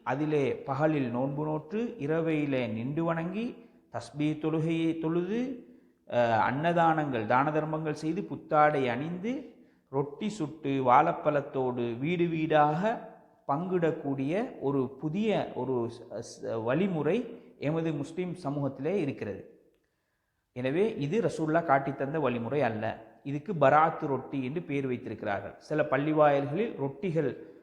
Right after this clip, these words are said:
ஆ, அடுக்கி வைத்து, அஹ், யாசீன்கள், மூன்று யாசீன்கள் ஓதி,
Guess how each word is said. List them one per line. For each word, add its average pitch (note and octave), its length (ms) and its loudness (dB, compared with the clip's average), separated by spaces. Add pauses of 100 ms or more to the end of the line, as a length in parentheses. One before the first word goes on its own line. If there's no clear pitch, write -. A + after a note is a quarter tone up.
(220)
ஆ, G#2+ 760 2 (140)
அடுக்கி D3 420 0
வைத்து, D3+ 720 -4 (380)
அஹ், A2+ 280 -4
யாசீன்கள், C#3+ 640 4
மூன்று D#3+ 300 0
யாசீன்கள் C#3+ 600 2
ஓதி, D#3 680 0